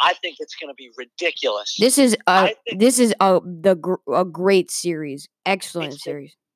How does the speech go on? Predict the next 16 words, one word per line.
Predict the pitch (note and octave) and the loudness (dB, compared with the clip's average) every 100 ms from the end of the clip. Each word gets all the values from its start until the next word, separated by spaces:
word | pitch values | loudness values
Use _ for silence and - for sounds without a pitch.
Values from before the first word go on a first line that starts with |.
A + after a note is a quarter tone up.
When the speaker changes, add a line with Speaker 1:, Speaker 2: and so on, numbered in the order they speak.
| _ _ _ _ _ _ _ _ _ _ _ | _ _ _ _ _ _ _ _ _ _ _
Speaker 1:
it's | F3+ - | -16 -14
been | F#3 E3+ D3+ _ _ _ | -12 -12 -12 _ _ _
phenomenal, | - - F3 F3+ F3+ E3+ D3+ C3+ B2 | -12 -6 -2 2 4 4 0 -4 -2
that | A#2 A2+ - | -2 -4 -8
series. | B2 A2 A2 - - - _ - | -14 -12 -12 -14 -16 -20 _ 2
I | D3 F#3 - | 2 2 -2
think | F#3+ E3+ _ | -8 -8 _
that | D3+ C#3 - _ _ _ _ _ _ _ _ _ - | -6 -6 -8 _ _ _ _ _ _ _ _ _ -20
the | C#3+ - | -8 2
Dodgers | D3+ E3+ F3+ G3 F#3 | 4 4 2 -6 -2
have | F3+ E3+ | 0 0
the | D3 D3 | -2 -12
advantage | C#3 C#3+ E3+ F3 D3 | -8 -6 -4 -6 -2
right | D#3 E3+ C#3+ | 0 0 0
now | C#3+ | 2
at | D3 | 2